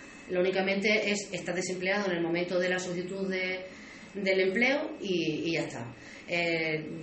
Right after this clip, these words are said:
hay una, hay un, se necesita un auxiliar administrativo, que ese es por un año, las seis auxiliares de ayuda a domicilio, que son por seis meses,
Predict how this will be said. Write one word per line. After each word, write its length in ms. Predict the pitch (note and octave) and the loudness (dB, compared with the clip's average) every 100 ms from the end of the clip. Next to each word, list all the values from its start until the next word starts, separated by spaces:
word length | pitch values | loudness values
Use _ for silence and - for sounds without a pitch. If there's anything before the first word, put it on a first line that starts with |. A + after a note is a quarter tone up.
| D#3 - | -8 -2
hay 320 | F3+ F#3+ G3 F#3+ | 0 2 2 2
una, 380 | G3 G3+ G#3 | 2 4 4
hay 180 | G3 F#3+ | 4 2
un, 760 | G3 G3 G3 G3 F#3+ F#3 F#3 - | 2 -2 -2 0 0 -2 -6 -8
se 160 | - F3+ | -2 0
necesita 420 | F#3 F#3 G3+ E3+ | 0 -2 0 0
un 140 | F#3+ F#3+ | 2 2
auxiliar 340 | G3 F#3+ G3 | 2 4 4
administrativo, 760 | G3 F#3+ G3 G3+ C4 D#4+ - - - - | 4 2 2 0 0 0 -4 -8 -16 -6
que 60 | F#3 | -4
ese 160 | F#3+ | -4
es 40 | F#3+ | -4
por 140 | F#3+ | -2
un 160 | G3 G#3+ | 2 2
año, 280 | C4 D4+ D#4+ - - - - - - F3+ | 4 2 0 -4 -12 -16 -16 -16 -10 -2
las 140 | F3 | 0
seis 260 | G3+ G3+ - | 2 0 0
auxiliares 1200 | G3+ G3 F#3+ G3 G3 G3 G3 G3 F#3+ F#3+ F#3+ F#3+ | -2 -2 0 2 4 4 4 4 2 2 -2 -2
de 60 | F#3+ | 0
ayuda 200 | G3 G3 | 2 2
a 20 | |
domicilio, 440 | G3 G3 A#3 G#3 E3 | 2 0 2 2 2
que 60 | D#3+ | 0
son 220 | F3+ F3+ | -2 0
por 140 | F3+ | 0
seis 240 | G3+ F#3+ G#3 | 2 2 4
meses, 340 | B3+ - | 2 0